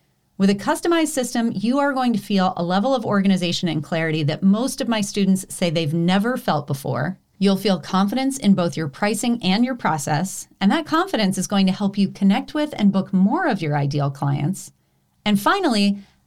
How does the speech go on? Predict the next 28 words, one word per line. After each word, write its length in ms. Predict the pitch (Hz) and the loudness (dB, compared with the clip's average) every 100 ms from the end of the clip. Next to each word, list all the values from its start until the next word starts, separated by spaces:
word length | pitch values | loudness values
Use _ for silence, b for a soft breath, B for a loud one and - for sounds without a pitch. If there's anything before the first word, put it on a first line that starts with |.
| _ | _
although 300 | 202 208 208 | 2 4 4
as 200 | 190 190 | 4 2
service 320 | - 359 381 | 0 0 -2
providers, 560 | - 294 254 240 233 233 | -2 0 2 2 0 -2
we 140 | 226 | -2
will 160 | 226 220 | 0 0
always 400 | 254 330 320 302 | 0 0 0 -2
trade 460 | - 254 240 190 - | -4 -2 0 -2 -4
some 420 | - - 294 320 | -6 -2 0 2
of 140 | 302 | 2
our 140 | 196 180 | 0 0
time 320 | - 175 165 | -2 -2 -2
for 160 | 156 151 | -2 -2
money, 420 | 151 151 170 - _ _ _ - | 0 -2 -2 -6 _ _ _ -6
Simple 340 | - 311 349 | 0 0 0
Sales 420 | - 269 247 233 | 0 2 2 2
will 300 | 208 214 214 | 0 0 2
allow 260 | 196 190 185 | 2 4 4
you 160 | 185 | 2
to 100 | 175 | 0
change 540 | 156 - 233 226 226 202 | -4 -4 -2 -2 -2 0
the 80 | 190 | 2
math 360 | 175 175 180 - | 2 0 -4 -2
on 140 | 180 | -2
that 160 | 170 165 | 0 -4
equation 560 | - 165 151 160 156 | -4 -4 -2 -2 -4
pretty 340 | - - 196 202 | -4 -2 0 2
dramatically. 720 | 190 170 - 143 - 147 | 0 -2 -4 -8 -8 -10